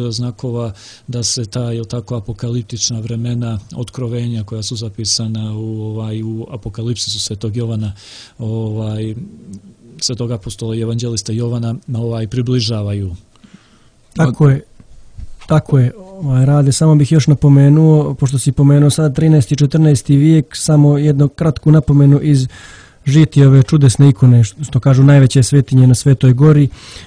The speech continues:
Speaker 2: da je ona za vrijeme ikonoborstva koje je bilo dosta ranije, pet, šest vjekova ranije, ona se nalaz-, nalazila kod jedne blagočestive gospođe u kući koja se molila pred tom ikonom i ona je u tom periodu, znači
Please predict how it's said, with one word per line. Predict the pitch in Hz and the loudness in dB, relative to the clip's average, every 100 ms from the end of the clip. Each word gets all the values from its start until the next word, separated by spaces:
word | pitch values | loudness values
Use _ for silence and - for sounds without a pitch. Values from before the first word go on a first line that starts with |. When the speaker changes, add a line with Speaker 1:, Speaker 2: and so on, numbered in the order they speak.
| - | -2
Speaker 2:
da | 135 | 4
je | 139 | 6
ona | 147 147 | 8 6
za | 131 143 | 6 6
vrijeme | 156 156 147 151 151 | 6 6 6 6 4
ikonoborstva | 151 156 143 151 151 - 131 | 4 4 6 6 4 4 2
koje | 139 | 4
je | 135 | 4
bilo | 151 143 143 | 6 6 6
dosta | 147 - 143 | 4 4 4
ranije, | 147 135 120 | 6 6 4
pet, | 147 - | 2 4
šest | 139 - | 2 2
vjekova | 156 147 139 | 2 4 4
ranije, | 135 156 160 160 151 | 6 6 6 4 4
ona | 151 | 2
se | 147 | 2
nalaz-, | 151 143 | 2 2
nalazila | 151 156 143 147 | 2 2 2 2
kod | - 147 | 2 2
jedne | 151 147 | 4 4
blagočestive | 139 143 139 156 - 143 | 4 2 2 0 2 2
gospođe | 143 156 151 135 143 | 2 2 2 4 4
u | |
kući | 131 175 170 165 156 - - - | 2 0 0 -2 -4 -8 -20 -8
koja | - 143 | 2 2
se | - | 4
molila | 147 160 156 143 | 6 6 6 4
pred | 156 135 | 2 2
tom | 156 165 | 4 4
ikonom | 156 156 156 156 | 4 4 6 4
i | 170 160 | 0 -2
ona | 160 156 151 | 2 4 4
je | 151 151 147 - - - - - _ | 6 4 2 -2 -20 -20 -20 -20 _
u | 160 | -2
tom | - 170 | 4 6
periodu, | - 160 156 135 | 6 6 6 6
znači | 139 139 - | 4 6 6